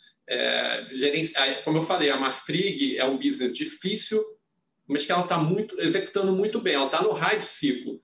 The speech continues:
Ela tá gerando muito ebitda. No ano passado, acho que foi oito bilhões de ebitda. Esse ano, o consenso de sell side é seis bilhões e meio de ebitda.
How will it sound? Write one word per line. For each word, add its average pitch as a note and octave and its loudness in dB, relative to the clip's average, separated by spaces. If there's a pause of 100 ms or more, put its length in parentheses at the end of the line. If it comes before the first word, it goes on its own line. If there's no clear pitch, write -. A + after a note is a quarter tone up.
Ela C3 0
tá D#3+ 2
gerando F#3+ 2
muito F3+ 2
ebitda. A#2+ -2
No C#3+ -2
ano C3+ -4
passado, F3 2
acho D#3+ -2
que - -16
foi D3+ 2
oito - 2
bilhões D3 0
de C3+ -2
ebitda. C#3 -4
Esse C3+ -2
ano, D#3 0 (260)
o B2+ -2
consenso D#3 0
de - -8
sell B2+ -2
side D3 0
é C3 2
seis D3 0
bilhões C3 -2
e A#2+ -2
meio C#3 2
de C3+ -2
ebitda. E3+ -4